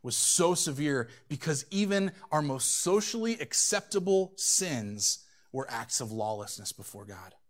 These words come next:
The good news of verse five is not good news unless we remember this. So our hope of growing in practical righteousness hinges on this truth. He came to take away sins.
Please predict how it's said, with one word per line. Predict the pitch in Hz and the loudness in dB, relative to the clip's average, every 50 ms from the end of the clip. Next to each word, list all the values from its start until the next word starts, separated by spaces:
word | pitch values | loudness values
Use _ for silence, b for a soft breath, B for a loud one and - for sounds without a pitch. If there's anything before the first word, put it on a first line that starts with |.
| _ _ _ _ _ _ _ _ _ _ _ _ _ B B B B | _ _ _ _ _ _ _ _ _ _ _ _ _ B B B B
The | B 156 | B 2
good | 135 175 185 170 | 6 6 6 6
news | 180 180 185 175 147 | 6 4 4 4 2
of | 160 131 | 2 2
verse | 143 151 147 - | 4 4 4 4
five | - 156 160 160 151 139 | 4 6 6 6 6 4
is | 127 120 | 2 0
not | 135 139 147 175 190 165 | 4 6 6 6 6 4
good | - 170 143 139 | 2 0 0 2
news | 139 135 127 123 117 127 | 2 0 2 0 0 0
unless | 123 127 123 - | 0 0 -2 -2
we | - 127 | -2 -2
remember | 123 117 120 131 151 131 | -2 -2 0 -2 -2 -2
this. | 113 104 - - B B B | -4 -4 -6 -8 B B B
So | B - 180 | B 6 8
our | 175 156 | 8 8
hope | 143 135 170 214 220 220 | 6 6 8 6 8 6
of | 185 147 | 4 0
growing | 127 - 143 143 170 165 170 196 214 208 190 | 0 -2 0 4 6 8 8 8 6 4 2
in | 160 135 123 | 2 -2 -2
practical | - - 156 170 175 - - 165 - 160 139 | 0 2 2 2 2 2 0 -4 -4 -2 0
righteousness | 135 127 127 123 - - 123 - - 113 110 - - B B B B B | 2 2 2 0 0 -2 -4 -4 -4 -4 -6 -6 -8 B B B B B
hinges | - 226 262 262 202 160 156 135 147 | 2 4 4 4 4 2 2 4 4
on | 147 143 | 4 4
this | 147 156 147 - - | 4 4 2 2 0
truth. | - - 233 226 160 113 - - B B B B | 0 0 0 2 0 0 -4 -8 B B B B
He | B 196 185 | B -2 -2
came | - - - 202 196 202 214 226 220 - | -2 -2 -2 -2 0 0 2 0 0 0
to | - - 202 165 | -2 -2 -2 -2
take | - - 180 156 151 151 - - | -2 0 0 0 0 0 -4 -2
away | 165 156 147 135 127 120 120 120 120 120 120 - | -2 0 0 2 2 2 2 0 -2 -4 -8 -8
sins. | - - - - - 151 135 123 104 87 87 - - - - | -4 -2 0 0 0 -2 -4 -6 -6 -8 -8 -10 -10 -10 -10